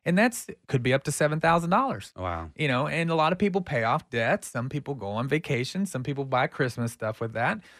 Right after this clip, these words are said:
Speaker 1: You know, but it, that's money that you have that
Speaker 2: Have.
Speaker 1: you've now spread out the cost over s-, thirty years.
Speaker 2: That's awesome.
Speaker 1: And so that's a great t-, tool as well.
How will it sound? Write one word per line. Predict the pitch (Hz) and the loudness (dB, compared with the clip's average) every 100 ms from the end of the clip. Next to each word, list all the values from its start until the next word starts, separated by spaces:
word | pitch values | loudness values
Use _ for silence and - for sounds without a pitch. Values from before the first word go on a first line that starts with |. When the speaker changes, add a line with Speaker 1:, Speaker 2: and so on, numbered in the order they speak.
| _ | _
Speaker 1:
You | 180 | 0
know, | 180 | 4
but | 202 | 4
it, | 208 185 | 4 2
that's | 165 202 - - 143 | 2 2 0 -10 -4
money | 143 143 175 | 2 2 2
that | 214 208 - | 2 0 -2
you | |
have | 185 175 269 196 - | -4 -4 -6 -8 -4
that | 165 | 0
Speaker 2:
Have. | 165 | 2
Speaker 1:
you've | 151 | 2
now | 143 | 0
spread | 180 - 165 | 0 -2 0
out | 156 160 | 2 2
the | 165 | 0
cost | - 135 139 151 | 0 -2 -2 -4
over | 151 | -2
s-, | 156 - | -4 -4
thirty | 151 151 165 | -2 0 -2
years. | 240 190 | -6 -6
Speaker 2:
That's | 107 - | -8 -6
awesome. | 87 85 - 82 | -8 -8 -14 -4
Speaker 1:
And | 175 180 | -2 2
so | 202 190 - - | 2 2 -4 -2
that's | 196 214 277 | 0 0 0
a | |
great | 208 170 175 - - | 0 0 0 -4 -8
t-, | 127 101 | -10 -8
tool | - 208 170 139 | 0 2 4 2
as | 113 | -2
well. | 117 92 - | -4 -6 -8